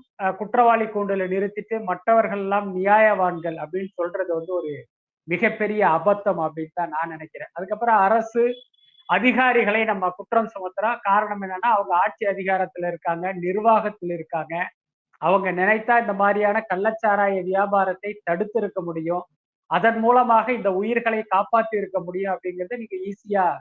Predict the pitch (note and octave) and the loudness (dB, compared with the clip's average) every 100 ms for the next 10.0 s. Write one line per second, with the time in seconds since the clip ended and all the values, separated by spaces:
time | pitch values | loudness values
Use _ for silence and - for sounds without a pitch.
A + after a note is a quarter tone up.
0 | _ _ _ G#3 G#3+ G3 F#3 A3 B3 F#3 | _ _ _ -4 -2 -2 -2 -2 -2 -4
1 | A#3+ B3+ C4+ C4 _ - F#3 G3 G3+ B3+ | -4 2 2 0 _ -6 -4 -4 0 4
2 | B3 A#3 A3+ G#3+ G#3 F#3 - G#3 F3+ F3 | 6 4 2 -4 -4 -6 -4 -4 -2 -2
3 | F3+ - _ _ _ F#3+ G3+ A3 C4 G#3+ | -4 -6 _ _ _ 4 4 4 0 -2
4 | A#3 B3 B3 G3 - A3 D4 - C#4 C4+ | -2 -2 0 -2 0 2 2 2 2 2
5 | B3+ B3 B3+ A3 - A3 G#3+ G3 F#3+ G3 | 2 0 0 -2 -2 -4 -4 -6 -2 -2
6 | F3 F#3+ F#3+ F#3+ F3 E3 - G3+ G3+ F#3+ | -2 -8 -6 -6 -6 -8 -6 -6 -4 -6
7 | F#3+ G3 E3+ C#3+ _ _ _ - G#3 G#3+ | -2 0 0 -4 _ _ _ 0 4 4
8 | G#3 G#3 F3+ F#3+ A3 G#3 G3 - E3 E3 | 2 -2 0 2 2 2 0 -2 -2 0
9 | F#3+ F#3+ F3 E3 F4 C#4 G3 A#3 A#3 | 0 -2 -8 -8 -4 0 0 -2 -4